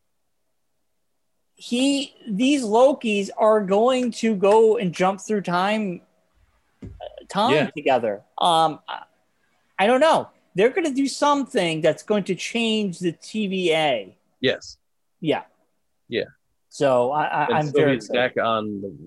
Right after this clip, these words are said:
Speaker 2: or wherever, the T V A. She's back in the T V A with the, the judge there.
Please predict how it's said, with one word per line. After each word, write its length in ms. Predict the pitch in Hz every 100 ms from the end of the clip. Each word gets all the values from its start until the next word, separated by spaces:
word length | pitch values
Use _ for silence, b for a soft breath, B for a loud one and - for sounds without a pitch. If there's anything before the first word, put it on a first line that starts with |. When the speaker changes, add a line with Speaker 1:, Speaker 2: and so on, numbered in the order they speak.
| - -
Speaker 2:
or 100 | 104
wherever, 540 | 104 107 101 92 110 - _ _ _ _ _ -
the 80 | -
T 200 | - 110
V 140 | 104
A. 240 | 98 98 110
She's 180 | - 101
back 220 | 110 101
in 80 | 104
the 80 |
T 160 | 98 110
V 220 | 104 101
A 40 | 101
with 400 | 104 104 101 101
the, 400 | 98 92 95 - _ _ _ _ -
the 80 | 110
judge 380 | 110 113 107 107
there. 340 | 95 92